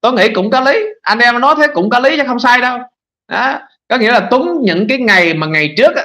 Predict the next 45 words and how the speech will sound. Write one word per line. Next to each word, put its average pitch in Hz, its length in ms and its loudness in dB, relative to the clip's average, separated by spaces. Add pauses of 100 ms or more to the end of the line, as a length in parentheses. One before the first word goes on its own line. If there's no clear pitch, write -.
cái 233 100 -4
ngày 185 220 0
mà 143 240 -6
chưa 240 300 2
có 269 120 2
cái 262 160 -2
giấy 277 220 0
mà - 180 -4
thông 233 240 -4
báo 262 240 2
kết 320 120 -4
luận 156 240 -2
giám 285 160 0
định 175 220 -2
đó, 208 80 -4 (800)
Tuấn 311 300 0
vẫn 208 280 0
điện 160 320 0
cho 233 100 0
kênh 233 340 0
này 160 240 2
kênh 220 180 0
kia, 226 160 2
mà 196 100 -2
những 160 200 -2
kênh 233 220 0
nữ 180 260 0
đó, 285 80 0 (120)
mà 139 120 -2
đứng 226 220 -2
lên 240 180 2
nói 247 220 4
Tuấn 277 160 2
á, 285 120 -8 (240)
là 156 460 2
Tuấn 285 200 -2
cũng 185 200 0
gạ 151 260 2
gẫm 175 380 0
từ 160 120 2
lưa 190 180 2
hạt 185 200 0
dưa, 208 160 2
quý 226 180 2
vị. 175 140 -4